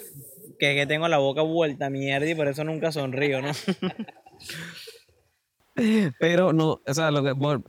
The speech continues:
Speaker 2: o sea, te, te rescato lo que estábamos hablando anteriormente, que me estabas diciendo que no eres de playa.
Speaker 1: No soy.
Speaker 2: Pero, este, l-, ¿sabes qué es lo de pinga? Por ejemplo, cuando tú dices, "Verga, no soy de playa, pero salí con los, con los amigos", por ejemplo, con los panas que estamos ahorita,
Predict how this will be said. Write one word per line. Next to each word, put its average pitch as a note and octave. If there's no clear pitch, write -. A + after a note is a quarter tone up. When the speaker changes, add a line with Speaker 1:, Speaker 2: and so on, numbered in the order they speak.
Speaker 2:
o A#2
sea, C#3+
te, C3
te B2+
rescato C#3+
lo F#3
que E3
estábamos D#3
hablando D#3
anteriormente, C#3
que A#2
me A#2
estabas C3+
diciendo C#3+
que C#3+
no F3
eres F3
de E3
playa. A#2
Speaker 1:
No C3
soy. E3+
Speaker 2:
Pero, F#3
este, B2+
l-, C#3+
¿sabes E3
qué F#3
es F#3
lo F#3
de F3+
pinga? C#3
Por B2+
ejemplo, B2+
cuando C#3
tú B2
dices, C3+
"Verga, D#3
no C3+
soy F3
de E3+
playa, E3+
pero C#3
salí B2+
con E3+
los, B2+
con B2+
los B2
amigos", C3
por B2+
ejemplo, A#2+
con D3
los C3
panas C3
que C#3+
estamos C3
ahorita, C#3+